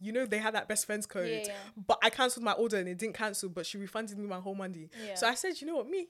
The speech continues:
Speaker 1: me and Glossier were still friends." I don't,
Speaker 2: Yeah.
Speaker 1: I just feel like they were,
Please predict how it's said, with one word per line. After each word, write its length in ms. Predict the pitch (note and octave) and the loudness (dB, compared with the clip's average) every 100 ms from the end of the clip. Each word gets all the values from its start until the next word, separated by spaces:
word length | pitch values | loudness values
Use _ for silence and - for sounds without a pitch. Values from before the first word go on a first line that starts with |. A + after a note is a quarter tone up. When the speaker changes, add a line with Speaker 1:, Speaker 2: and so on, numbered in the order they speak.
| - | -2
Speaker 1:
me 180 | F#4+ G#4 | 2 4
and 240 | C4 A#3+ | 2 0
Glossier 320 | B3+ C4 B3+ | 0 0 0
were 80 | A3 | -2
still 200 | A3 C#4+ | -2 -6
friends." 340 | - G#3+ F#3 - | -4 -6 -4 -2
I 100 | C#4+ | -2
don't, 100 | F#4 | -2
Speaker 2:
Yeah. 60 | G3 F#3+ G3+ - - - | -6 -14 -16 -18 -10 -4
Speaker 1:
I 80 | |
just 180 | C#4+ E4+ | -2 -2
feel 140 | - C4+ | -2 -2
like 280 | A3 - | -2 -4
they 100 | G3 | -6
were, 140 | G3+ | -4